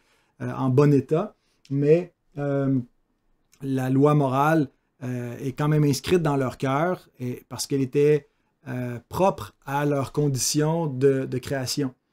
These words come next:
Euh, c'est-à-dire que la, la, la loi morale fait partie de la, le cadre, euh, naturel et pas seulement alliantiel, euh,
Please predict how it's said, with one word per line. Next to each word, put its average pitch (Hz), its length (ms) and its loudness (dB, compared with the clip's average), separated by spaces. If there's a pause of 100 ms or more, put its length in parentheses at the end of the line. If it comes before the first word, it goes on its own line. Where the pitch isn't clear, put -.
(340)
Euh, 117 160 -12 (260)
c'est-à-dire 131 520 -2
que 143 80 -4
la, 131 340 -2
la, 123 360 -8
la 120 180 -10
loi 135 260 2
morale 147 580 0 (360)
fait 147 180 -2
partie 160 500 -2
de 147 680 6
la, 127 480 -4
le 131 680 -14
cadre, 156 480 0 (440)
euh, 120 540 -12 (600)
naturel 151 800 0 (200)
et 139 280 0 (200)
pas 156 140 -2
seulement 151 840 2
alliantiel, 147 1000 2 (460)
euh, 120 280 -6